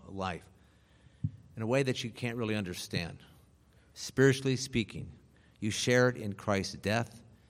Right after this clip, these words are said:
burial, and resurrection. That's what these verses are saying right here. And that's a great work of Christ. Again, we can't understand this, but it's a divine work of God, and it's by the power of the Holy Spirit that was applied to your life at the moment you were saved, the moment you're born again,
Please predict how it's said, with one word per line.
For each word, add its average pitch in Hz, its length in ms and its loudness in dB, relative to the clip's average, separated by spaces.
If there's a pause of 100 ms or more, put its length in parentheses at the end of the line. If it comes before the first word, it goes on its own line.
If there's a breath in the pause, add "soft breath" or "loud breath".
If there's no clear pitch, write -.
(260 soft breath)
burial, 101 560 2 (280)
and 90 160 -8
resurrection. 87 640 -2 (160)
That's 113 240 2
what 110 140 0
these 104 160 -2
verses 90 380 -4
are 90 80 -6
saying 95 260 -2
right 90 180 -4
here. - 200 -2 (160 loud breath)
And 110 100 -2
that's 165 220 4
a 123 80 2
great 120 340 0
work 131 260 0
of 98 140 -6
Christ. 139 400 2
Again, 113 260 -6
we 113 120 -4
can't 139 200 -4
understand 131 460 -2
this, 95 160 -4
but 104 140 -6
it's 104 160 -4
a 104 60 -4
divine 120 540 0 (300 loud breath)
work 127 300 2
of 101 140 2
God, 113 360 6
and 92 100 -4
it's 95 120 -8
by 104 160 0
the 95 100 -4
power 123 360 4
of 113 40 2
the 107 80 0
Holy 113 300 0
Spirit 123 340 -2
that 98 80 -10
was 110 140 -8
applied 127 480 2
to - 80 -4
your 113 100 2
life 104 240 0
at 98 80 -6
the 95 80 -4
moment 110 380 0
you 113 100 0
were 101 140 2
saved, 101 360 0
the 90 60 -4
moment 110 320 -2
you're 107 80 -2
born 104 300 -2
again, 98 260 -4